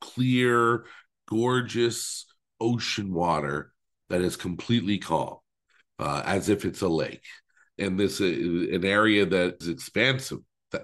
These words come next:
you know, thousands, tens of square miles, hundreds of square miles, uh, this area covers, this unesco World Heritage Site. I, it has to be on your bucket list of places to see.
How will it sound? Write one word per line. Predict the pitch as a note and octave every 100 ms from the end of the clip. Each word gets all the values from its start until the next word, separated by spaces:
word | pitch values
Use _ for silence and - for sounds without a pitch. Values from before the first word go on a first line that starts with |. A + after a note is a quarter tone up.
| -
you | D#2+
know, | D2+
thousands, | C#2 D#2+ G2+ G2+ - E2+ E2+ - -
tens | C3 C3+ A2+
of | G2
square | - A2+ G2
miles, | F#2+ F#2 F2+ F#2 F2 E2+ - - _ _ _
hundreds | - C#3+ C#3 B2
of | A2
square | - A2 F#2+
miles, | F#2 F#2 F#2 F2+ F2+ - - _ _ _ F#2+
uh, | E2+ E2
this | F2+ F2+
area | F#2+ E2+ E2
covers, | D#2+ F#2+ F2 E2 D#2+ -
this | - -
unesco | E2+ E2 - E2
World | C#2 D2 C2
Heritage | D2+ D2 C#2+ C#2
Site. | - C#2 C#2 - - - _ _ _ F2+
I, | F2+ -
it | F#2+ -
has | - G#2 -
to | -
be | G2 G2
on | F2
your | E2+ E2
bucket | F2+ D#2+ F2 -
list | D#2 C2+ -
of | C2
places | D#2+ D2+ - C2
to | C#2
see. | C2+ - C2+ C2